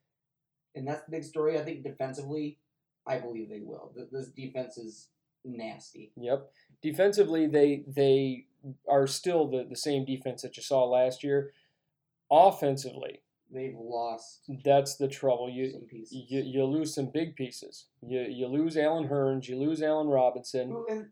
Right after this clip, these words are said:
Speaker 1: they didn't have Allen Robinson. He, he had torn A C L, so,
Speaker 2: Right.
Speaker 1: so losing him, as far as last season, Robinson's a non-factor, but Hearns stepped up in a very big, big way last season, so that's gonna hurt.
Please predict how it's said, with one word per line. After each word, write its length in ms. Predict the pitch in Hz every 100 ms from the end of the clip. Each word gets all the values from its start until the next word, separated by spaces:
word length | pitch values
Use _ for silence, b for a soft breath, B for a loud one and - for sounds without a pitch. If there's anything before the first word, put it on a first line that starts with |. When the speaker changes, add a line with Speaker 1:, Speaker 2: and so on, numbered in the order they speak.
| -
Speaker 1:
they 180 | 214 233
didn't 180 | 226
have 120 | 220 214
Allen 160 | 208 196
Robinson. 460 | 175 170 160 170
He, 240 | 165 165 156
he 60 | 165
had 180 | 147
torn 160 | - 156
A 60 | 147
C 180 | -
L, 100 | 139
so, 160 | 143 131
Speaker 2:
Right. 140 | 131
Speaker 1:
so 240 | 147 135 - _ _ -
losing 300 | 175 190 175
him, 120 | 165 - _ _ 175
as 100 | 165
far 140 | 202
as 120 | 170
last 320 | 170 185 185
season, 380 | 190 175 190 - - _ _ _ _ _ -
Robinson's 400 | 151 151 147 139
a 60 |
non-factor, 600 | 135 123 - 117 - - -
but 260 | 127 - 131
Hearns 320 | 170 170 147 _ _ _
stepped 180 | - 147
up 100 | 139
in 60 | 139
a 60 |
very 240 | 131 131 131 _ -
big, 240 | 143 131 _ _ _ 147
big 160 | 147 135
way 220 | 147 147
last 260 | 147 143 -
season, 340 | 139 139 131
so 100 | 135
that's 120 | 127
gonna 160 | - -
hurt. 240 | - -